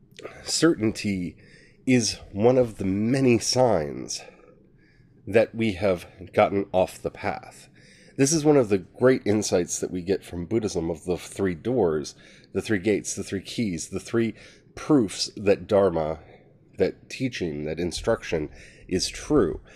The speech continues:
One of those is that they, uh, that the wisdom itself is impermanent. You see, even the knowledge of the Eightfold Path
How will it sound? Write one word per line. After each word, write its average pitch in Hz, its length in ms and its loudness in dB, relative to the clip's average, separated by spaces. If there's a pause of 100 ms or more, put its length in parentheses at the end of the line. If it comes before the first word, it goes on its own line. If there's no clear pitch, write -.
(1000)
One 143 260 6
of 135 280 0 (440)
those 92 420 4
is 104 280 -4
that 98 180 -8
they, 98 340 2 (640)
uh, 95 100 -2 (240)
that - 360 -2
the 107 80 -4
wisdom 110 320 0
itself 98 380 0
is 85 140 -6
impermanent. 82 800 -6 (1600)
You 117 100 6
see, 123 280 4 (400)
even 131 460 6 (540)
the 95 380 0 (280)
knowledge 113 520 6
of 98 180 -2
the 92 260 0 (380)
Eightfold 107 420 -2
Path 98 460 0